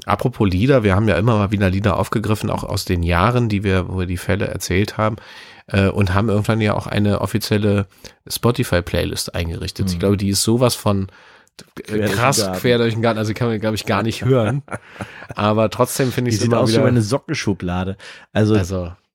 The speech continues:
Speaker 2: zwölftausend Socken, keiner passt zum anderen. So
Speaker 1: Also
Speaker 2: ist die
Speaker 1: richtig,
Speaker 2: So-
Speaker 1: das ist se-, sehr, sehr krude Mischung. Also
Speaker 2: Ja.
Speaker 1: ich, da, da muss man schon,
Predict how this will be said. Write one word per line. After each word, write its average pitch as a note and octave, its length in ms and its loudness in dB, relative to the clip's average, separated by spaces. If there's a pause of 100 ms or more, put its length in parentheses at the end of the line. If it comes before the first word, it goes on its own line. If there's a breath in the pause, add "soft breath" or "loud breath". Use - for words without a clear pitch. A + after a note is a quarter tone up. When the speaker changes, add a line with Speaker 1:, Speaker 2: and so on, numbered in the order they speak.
Speaker 2:
zwölftausend B2 800 0
Socken, A#2 360 -2
keiner A#2 300 -2
passt - 280 -6
zum G#2+ 160 -2
anderen. G2 480 -6
So G2+ 60 -2
Speaker 1:
Also G#2+ 140 4
Speaker 2:
ist G2+ 60 2
die A2+ 60 4
Speaker 1:
richtig, A2 200 2
Speaker 2:
So- A2+ 160 2
Speaker 1:
das A2 180 2
ist A2 160 0
se-, G2+ 300 -4
sehr, G2 280 0
sehr F#2+ 100 -2
krude G#2+ 300 0
Mischung. F#2 380 -4
Also F#2+ 160 -2
Speaker 2:
Ja. G2 80 0
Speaker 1:
ich, F#2 80 -4
da, F2+ 140 -6
da G#2 160 0
muss G#2 160 -2
man G#2+ 80 0
schon, G2 260 -2